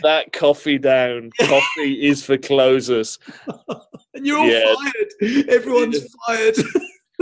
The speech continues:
Speaker 1: First prize is a Cadillac Eldorado. Second prize is a set of steak knives. And third prize, you're all fired. Just a classic. I, I, I, as you can tell, I recite this movie on a daily basis.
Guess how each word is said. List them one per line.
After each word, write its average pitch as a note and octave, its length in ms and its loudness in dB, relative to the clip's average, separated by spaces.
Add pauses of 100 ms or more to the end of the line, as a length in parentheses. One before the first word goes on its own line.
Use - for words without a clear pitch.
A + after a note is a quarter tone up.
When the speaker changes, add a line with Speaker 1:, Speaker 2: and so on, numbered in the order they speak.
(320)
Speaker 1:
First D#3+ 340 2
prize D3+ 340 2
is C#3+ 160 -4
a B2+ 60 -2
Cadillac C#3 540 -2 (160)
Eldorado. A#2+ 720 -4
Second C#3+ 460 -8
prize B2+ 340 -6
is B2 140 -12
a B2 80 -8
set A#2+ 280 -8
of A2 120 -6
steak B2 460 -10
knives. A2+ 360 -10
And A2+ 160 -18 (120)
third A#2+ 320 -4
prize, A#2 460 -4
you're A#2 320 -2
all A2 200 0
fired. G2+ 600 -6 (560)
Just - 240 -16
a A2+ 60 -12 (120)
classic. A#2 680 -4 (280)
I, F#3+ 160 4
I, F3 260 0
I, E3+ 40 0 (280)
as E3+ 220 0
you E3 80 0
can D#3 180 -4
tell, B2+ 380 0
I C3+ 80 2
recite C#3 540 -2
this B2+ 200 -10
movie B2 400 -4
on A#2 180 -6
a A2+ 60 -6
daily A2 460 -2
basis. G#2+ 360 -4